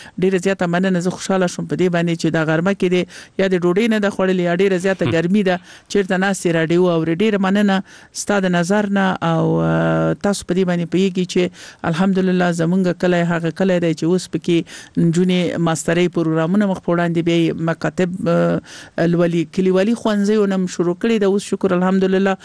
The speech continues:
Speaker 1: ښځې په لوړه کچه کې دي زما په خپل کلي کې. هغې د خاطر زه تاسو ته تبریک وایم. خیر ده که یو کس، دوه کسه، آم، ستونزو سره مخامخ دي، خو ټوله، آه، په ټوله کې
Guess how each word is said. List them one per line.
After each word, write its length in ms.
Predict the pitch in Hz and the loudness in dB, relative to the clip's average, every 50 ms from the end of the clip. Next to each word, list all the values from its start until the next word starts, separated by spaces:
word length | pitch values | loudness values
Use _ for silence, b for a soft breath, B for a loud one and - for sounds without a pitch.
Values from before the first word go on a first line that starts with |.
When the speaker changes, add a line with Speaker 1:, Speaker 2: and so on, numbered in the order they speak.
| B B B B - - | B B B B -6 -4
Speaker 1:
ښځې 180 | 214 202 214 | -2 0 0
په 120 | 196 - 233 202 | 0 0 0 0
لوړه 200 | 208 226 214 190 - - | 2 2 0 0 -2 -4
کچه 200 | 156 - - 156 | -4 -4 -6 -6
کې 120 | - 175 165 | -6 -4 -4
دي 60 | 175 | -2
زما 260 | 165 170 175 185 196 180 | -2 -2 0 0 -2 -2
په 100 | - - | -4 -8
خپل 260 | - - - 190 170 | -6 -4 -2 -2 -2
کلي 320 | - - 190 180 165 151 - | 0 -2 0 0 0 -2 -2
کې. 100 | - 160 139 B B B B B B B - | -4 -4 -4 B B B B B B B -4
هغې 180 | 170 165 208 226 | -2 -2 -2 -2
د 40 | 233 | -2
خاطر 320 | - 214 196 - 202 185 | -2 -2 -2 0 -2 -2
زه 120 | 180 175 180 | -2 -2 -4
تاسو 260 | 180 208 214 208 - | -2 -2 -4 -2 -4
ته 80 | - 170 | -6 -4
تبریک 380 | - 175 170 190 233 226 - | -4 -2 -2 -2 -2 -2 0
وایم. 160 | 214 196 180 | 0 0 0
خیر 220 | 175 - 220 240 269 | -2 -2 -2 0 0
ده 140 | 254 277 240 | 0 0 0
که 100 | - 190 | 0 0
یو 160 | 196 196 190 | 2 0 0
کس، 280 | - - 190 180 - - | 0 0 -2 -2 -2 -2
دوه 100 | 190 190 | -2 -2
کسه، 380 | - - 180 - - 175 170 170 B B B B B B - | 0 -2 -2 0 0 -2 -2 -4 B B B B B B -2
آم، 580 | - 170 170 165 165 165 170 170 170 165 165 165 165 165 165 165 | 0 2 2 2 2 2 0 0 0 0 0 0 2 2 2 0
ستونزو 380 | - - - 233 220 196 190 | 0 -2 0 0 0 0 -2
سره 220 | 180 - 180 170 170 | -2 -2 -2 -2 -2
مخامخ 500 | 165 160 - - 165 170 175 165 - 180 | -4 -4 -4 -2 -2 -2 -2 -2 -4 -4
دي، 140 | 165 160 | -2 -2
خو 240 | 160 156 - 165 160 | -2 0 0 0 0
ټوله، 400 | - - - - 220 220 214 208 | -2 -4 -2 0 0 2 2 2
آه، 560 | 190 180 175 - 55 - 165 160 156 156 156 151 151 | 2 0 0 -2 -2 -2 -2 -2 0 0 -2 -2 -2
په 80 | 185 180 | -2 0
ټوله 280 | 208 214 220 208 190 - - | 0 2 2 0 0 0 -2
کې 100 | 185 | -2